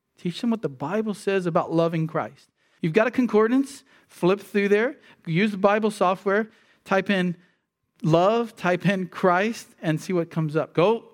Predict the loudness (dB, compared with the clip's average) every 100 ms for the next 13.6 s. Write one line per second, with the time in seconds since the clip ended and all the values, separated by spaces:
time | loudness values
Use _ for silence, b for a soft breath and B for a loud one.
0 | _ -2 0 0 0 0 -4 -6 -8 -4
1 | -4 -2 -4 -4 -4 -6 -8 -16 _ _
2 | _ -8 -6 -6 -10 -14 -8 -4 -2 -2
3 | -8 -12 _ _ -8 -2 0 0 0 -4
4 | -2 -2 -2 -2 -8 -10 _ _ _ _
5 | _ _ _ -14 -2 0 0 0 2 2
6 | 0 -6 -16 _ _ _ _ _ -6 -4
7 | 0 0 0 0 2 2 0 0 0 0
8 | -4 -16 -20 _ _ _ _ _ _ _
9 | _ _ _ -6 -4 -2 0 0 -2 -4
10 | -8 _ -6 -6 -4 -4 -2 -2 -4 -6
11 | -6 -8 -8 -8 -6 -8 -8 -10 -12 -10
12 | -10 -10 -6 -4 0 0 -2 -4 -6 -6
13 | -8 -8 -6 -4 -6